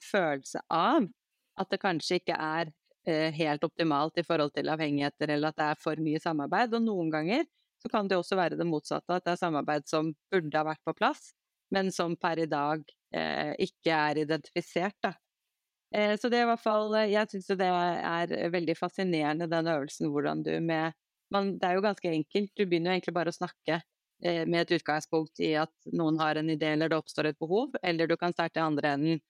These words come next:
eh, med resultatet, altså det målet, det du prøver å, å skape. Eh, og så snakker du deg på en måte gjennom prosessen, eh, og bare der ofte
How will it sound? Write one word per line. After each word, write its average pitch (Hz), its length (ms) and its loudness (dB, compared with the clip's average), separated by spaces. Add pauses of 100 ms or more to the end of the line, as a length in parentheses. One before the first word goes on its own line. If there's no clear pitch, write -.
(340)
eh, 156 320 2
med 156 420 0 (220)
resultatet, 165 520 -4
altså 175 260 0
det 165 100 0
målet, 156 400 2
det 147 140 -2
du 160 80 -2
prøver 147 360 -2
å, 151 60 0 (200)
å 151 380 -2 (460)
skape. 190 420 0 (540)
Eh, 180 480 2
og 190 80 -2
så 220 120 -2
snakker - 560 -4
du 156 80 2
deg 165 160 0
på - 60 -2
en 180 60 4
måte 175 180 2
gjennom 156 340 0
prosessen, 175 640 -2 (220)
eh, 175 360 2
og 180 140 -2
bare 175 260 2
der 185 440 0 (680)
ofte 214 360 -2